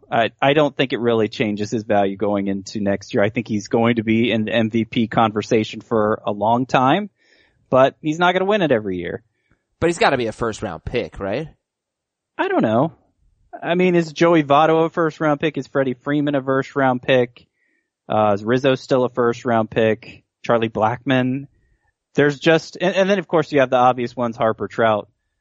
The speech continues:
Speaker 1: uh, Altuve,
Speaker 2: Betts.
Speaker 1: Arenado. I mean, I, I just, I could see Chris Bryant getting pushed out just because there are, you know, maybe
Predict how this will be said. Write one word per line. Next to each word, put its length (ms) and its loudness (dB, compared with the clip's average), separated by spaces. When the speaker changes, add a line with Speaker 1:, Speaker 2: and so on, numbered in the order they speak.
Speaker 1:
uh, 460 -2
Altuve, 800 -2
Speaker 2:
Betts. 300 -4
Speaker 1:
Arenado. 640 2
I 80 2
mean, 200 2
I, 180 2
I 140 4
just, 220 -2
I 140 4
could 200 -2
see 220 -4
Chris 260 -8
Bryant 480 0
getting 280 -4
pushed 360 -8
out 320 0
just 240 -14
because 440 -10
there 180 -4
are, 380 -4
you 140 -10
know, 100 -4
maybe 760 -2